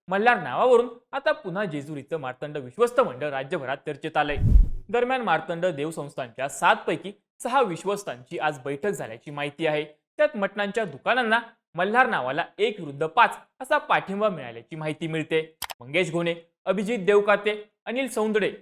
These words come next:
विश्वास पानसे, पोपट खोमणे या विश्वस्तांनी निर्णयाला पाठिंबा दिलाय, तर खेडेकरांनी मात्र या नावाला विरोध कायम ठेवल्याची माहिती देण्यात आली आहे. आता राजेंद्र खेडेकर हे मूळचे जेजुरीतील रहिवासी आहेत,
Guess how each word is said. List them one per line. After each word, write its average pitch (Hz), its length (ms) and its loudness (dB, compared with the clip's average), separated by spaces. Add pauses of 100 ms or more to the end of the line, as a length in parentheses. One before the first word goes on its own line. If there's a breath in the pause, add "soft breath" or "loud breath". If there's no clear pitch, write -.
(200)
विश्वास 170 340 0
पानसे, 170 400 -2 (300)
पोपट 233 360 6
खोमणे 226 300 0 (280)
या 302 60 6
विश्वस्तांनी 202 680 0
निर्णयाला 139 500 -6
पाठिंबा 147 420 -2
दिलाय, 147 260 0 (340)
तर 285 100 4 (100)
खेडेकरांनी 185 580 4
मात्र 156 280 -2
या 147 120 0
नावाला 139 340 -2
विरोध 156 260 -2
कायम 151 260 -4
ठेवल्याची 127 400 -14
माहिती 123 280 -18
देण्यात 143 280 -4
आली 151 160 2
आहे. 151 180 0 (320)
आता 262 200 0
राजेंद्र 202 460 0
खेडेकर 214 320 4
हे - 360 -10
मूळचे 233 360 -4
जेजुरीतील 147 540 -8
रहिवासी 170 400 2
आहेत, 156 140 2